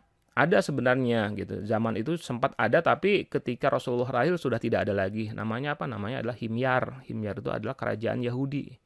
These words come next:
Kerajaan Himyar di Yaman yang hanya bertahan selama empat abad dan runtuh tahun lima dua lima dikalahkan oleh Abraha yang diutus oleh kerajaan Aksum.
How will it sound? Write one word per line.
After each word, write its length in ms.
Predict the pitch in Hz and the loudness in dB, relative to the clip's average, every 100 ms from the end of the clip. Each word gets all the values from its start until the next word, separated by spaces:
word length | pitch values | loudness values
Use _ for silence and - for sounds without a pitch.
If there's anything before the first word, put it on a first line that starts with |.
| _ _ - - - - - - | _ _ -20 -20 -20 -20 -20 0
Kerajaan 400 | 127 120 120 123 | 2 4 4 2
Himyar 400 | 127 113 135 170 | 2 4 6 6
di 240 | 139 127 139 | 4 6 6
Yaman 480 | 143 170 151 120 | 6 6 4 4
yang 320 | 110 107 113 117 - | 2 2 -2 -6 -4
hanya 160 | 131 143 | -2 -2
bertahan 480 | 120 - 127 143 135 | -2 -2 -2 -2 0
selama 320 | 117 120 110 120 | 0 0 0 2
empat 240 | 113 - | 0 2
abad 400 | 107 107 120 156 - _ _ - | -2 2 2 2 -6 _ _ -8
dan 240 | 117 107 | -4 -2
runtuh 400 | 127 156 165 185 - | 0 0 2 0 2
tahun 240 | 127 131 | 2 4
lima 320 | 135 127 120 | 2 2 2
dua 160 | 123 123 | 2 2
lima 320 | 123 123 165 | 4 2 2
dikalahkan 480 | 156 120 110 135 139 | 0 -2 0 0 0
oleh 160 | 131 - | 0 2
Abraha 480 | 135 139 151 165 | 4 4 4 4
yang 240 | 151 139 127 | 2 0 0
diutus 400 | 120 135 151 - | -2 -4 -6 -4
oleh 160 | 127 | -6
kerajaan 560 | 139 135 123 120 127 131 | -2 0 0 2 0 -2
Aksum. 480 | 131 - - 135 | -8 -10 -6 -6